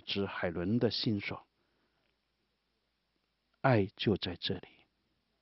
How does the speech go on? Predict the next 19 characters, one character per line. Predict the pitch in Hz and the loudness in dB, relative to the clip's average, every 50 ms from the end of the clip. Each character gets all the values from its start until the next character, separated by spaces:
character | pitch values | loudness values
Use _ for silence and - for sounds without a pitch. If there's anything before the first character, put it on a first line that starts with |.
| _ _ _ _ _ _ _ _ _ _ _ _ _ _ _ _ _ _ _ _ _ _ _ _ _ _ _ _ _ _ 233 220 160 _ _ _ _ _ _ _ _ _ _ _ _ _ _ _ _ _ | _ _ _ _ _ _ _ _ _ _ _ _ _ _ _ _ _ _ _ _ _ _ _ _ _ _ _ _ _ _ _ _ _ _ _ _ _ _ _ _ _ _ _ _ _ _ _ _ _ _
他 | - - 175 170 165 170 180 165 _ _ _ _ _ | -2 4 4 4 4 4 0 -8 _ _ _ _ _
为 | _ 226 208 160 | _ 6 6 6
这 | - - - 262 | 6 4 2 4
个 | - 233 175 | 6 4 4
很 | - - - - 95 90 | 2 -2 -6 -6 -6 -6
受 | - - - 120 90 - - _ _ _ | -2 2 2 2 2 2 -4 _ _ _
困 | - - 180 135 104 | 0 2 2 2 0
惑， | - - - - - _ _ _ _ _ _ _ _ _ _ _ _ _ _ _ _ _ _ _ _ _ _ _ _ _ _ _ | -4 -10 -14 -14 -14 _ _ _ _ _ _ _ _ _ _ _ _ _ _ _ _ _ _ _ _ _ _ _ _ _ _ _
因 | 208 240 247 | 6 8 10
为 | 240 220 151 120 | 12 10 10 10
他 | - - - 180 170 | 6 2 2 2 2
只 | 165 - - 170 190 226 | 2 0 2 4 6 8
有 | 202 160 120 95 - - _ _ _ _ | 10 10 10 8 6 0 _ _ _ _
凭 | - - 160 170 180 | -2 0 2 2 4
着 | - 151 | 2 2
手 | 139 - - - 120 104 90 - - | 0 0 2 4 4 4 4 2 -6
摸 | 117 139 170 196 220 233 233 | -4 0 2 2 4 4 2
东 | - 208 175 151 143 | 2 2 0 0 0
西 | - - - - | -2 -6 -10 -12